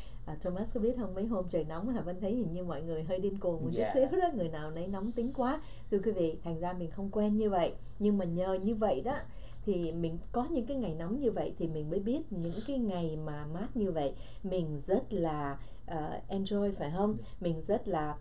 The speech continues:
Speaker 1: biết ơn Thượng Đế đã cho mình những cái giây phút nhẹ nhàng tuyệt vời như thế này. Phải không?
Speaker 2: À, nhưng mà phải nói là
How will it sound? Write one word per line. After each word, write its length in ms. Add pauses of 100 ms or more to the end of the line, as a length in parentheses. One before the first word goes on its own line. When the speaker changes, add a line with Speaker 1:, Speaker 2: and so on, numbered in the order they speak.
(120)
Speaker 1:
biết 140
ơn 220
Thượng 180
Đế 240
đã 180
cho 200
mình 340
những 120
cái 120
giây 260
phút 260
nhẹ 340
nhàng 300
tuyệt 200
vời 160
như 140
thế 120
này. 340
Phải 140
không? 240
Speaker 2:
À, 300
nhưng 180
mà 80
phải 180
nói 180
là 220